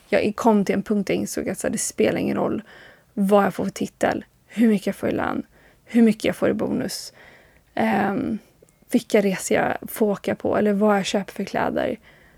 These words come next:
För att jag... Det finns ingenting som mättar det. Och att om vi alla gör det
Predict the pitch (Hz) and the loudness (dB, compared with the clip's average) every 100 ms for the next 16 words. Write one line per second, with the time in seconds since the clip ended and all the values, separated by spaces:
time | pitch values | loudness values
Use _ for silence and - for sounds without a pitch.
0 | _ - - 202 180 185 180 - - - | _ -12 0 2 2 0 -4 -8 -8 -8
1 | - _ _ _ _ _ _ - 202 196 | -10 _ _ _ _ _ _ -2 0 2
2 | 196 196 190 202 - - _ _ _ _ | 2 0 -4 -8 -14 -20 _ _ _ _
3 | - 202 196 208 202 185 208 190 196 196 | -2 0 0 2 0 2 -2 -2 -2 0
4 | 208 196 - _ 202 - 202 - - - | 0 0 -6 _ 0 2 -2 -8 -20 -20
5 | - _ _ _ _ 196 - - 185 - | -20 _ _ _ _ -4 0 2 0 -2
6 | - - - _ _ _ _ _ - _ | -10 -12 -12 _ _ _ _ _ -20 _
7 | _ - 214 208 202 202 - 208 196 202 | _ 4 6 8 8 6 6 4 6 6
8 | 202 196 - - - 214 | 4 4 2 2 2 0